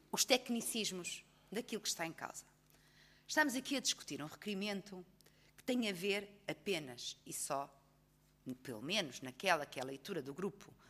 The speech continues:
parlamentar do P S D com a frota pesqueira. E é isso que nós vamos tentar aqui discutir, obviamente, fazendo a ligação da frota costeira àquelas são as necessidades de pesca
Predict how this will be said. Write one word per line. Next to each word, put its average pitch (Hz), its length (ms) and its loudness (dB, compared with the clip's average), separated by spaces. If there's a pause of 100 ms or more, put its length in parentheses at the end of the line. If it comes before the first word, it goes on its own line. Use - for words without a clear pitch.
(240)
parlamentar 165 580 4 (240)
do 190 100 -2
P 185 140 -4
S 170 160 -4
D 190 120 0
com - 120 -6
a 156 40 -4
frota - 500 2
pesqueira. - 340 -2 (1300)
E 247 160 10
é - 20 10
isso 269 500 6
que - 60 -4
nós 208 220 4
vamos 190 400 2 (100)
tentar 202 340 2
aqui 190 220 -4
discutir, - 540 -2 (320)
obviamente, 180 880 2 (400)
fazendo 175 640 2 (240)
a 202 60 6
ligação 220 600 2 (200)
da 143 100 -8
frota - 380 -6 (440)
costeira 208 480 -2 (240)
àquelas 196 380 2
são 208 140 -2
as 202 100 -4
necessidades 170 560 0
de 196 80 -6
pesca - 480 0